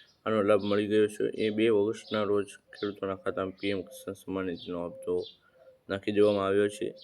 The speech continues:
અને જે ખેડૂતોના ખાતામાં પી એમ કિસાન સન્માન નિધિનો હપ્તો નથી આવ્યો એમણે શું કરવાનું છે એની વાત કરીએ તો પહેલી વાત એ છે કે પી એમ કિસાન સન્માન નિધિનો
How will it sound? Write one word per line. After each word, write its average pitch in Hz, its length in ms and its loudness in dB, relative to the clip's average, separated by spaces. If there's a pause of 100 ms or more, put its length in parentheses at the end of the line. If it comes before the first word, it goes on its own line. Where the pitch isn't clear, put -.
(120)
અને 98 220 -2 (760)
જે 123 160 0
ખેડૂતોના 120 520 -4
ખાતામાં 107 520 -4 (180)
પી 110 180 -4
એમ 107 100 0
કિસાન 104 340 -4
સન્માન 104 300 -4
નિધિનો 98 280 -4
હપ્તો 92 280 -6
નથી 92 320 0
આવ્યો 98 320 2
એમણે 101 280 -2
શું - 200 -4
કરવાનું 95 340 -4
છે - 120 -6
એની 95 200 -2
વાત 95 140 -2
કરીએ 98 280 -2
તો 113 160 -10 (2000)
પહેલી 131 320 6
વાત 131 200 0
એ 123 160 6
છે 123 180 -4
કે 120 140 -6
પી 117 200 -2
એમ 117 80 -2
કિસાન 120 300 -6
સન્માન 113 320 -4
નિધિનો 110 420 -4